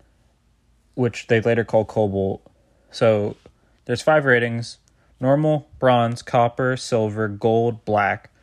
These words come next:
so, there's five stars due to Tandem, Diamond and Pearl. I hope they bring this back, but one for getting a record in Hall of Fame, completing the, um,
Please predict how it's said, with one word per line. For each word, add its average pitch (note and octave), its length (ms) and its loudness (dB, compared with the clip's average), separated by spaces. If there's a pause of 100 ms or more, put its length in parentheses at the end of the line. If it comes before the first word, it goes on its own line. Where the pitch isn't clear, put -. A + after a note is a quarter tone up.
(380)
so, A2 560 0 (960)
there's C#3 280 0
five D3+ 220 4
stars B2+ 220 -2
due A#2+ 120 -4
to A2 80 -2
Tandem, A2 500 -6 (100)
Diamond A#2 280 2
and A2 80 -8
Pearl. A2 160 0
I G#2+ 120 2
hope A#2+ 180 -4
they A2 120 0
bring - 320 -4
this G#2 140 -8
back, G#2 300 -4
but G2+ 280 -4 (920)
one D3 200 4
for D3 100 -6
getting B2 220 0
a A2+ 40 -4
record G#2+ 300 -2
in G#2+ 80 -4
Hall A2+ 160 2
of G2+ 80 -4
Fame, G2+ 300 -4 (440)
completing C#3 460 -2
the, B2 140 -2 (120)
um, A2 560 2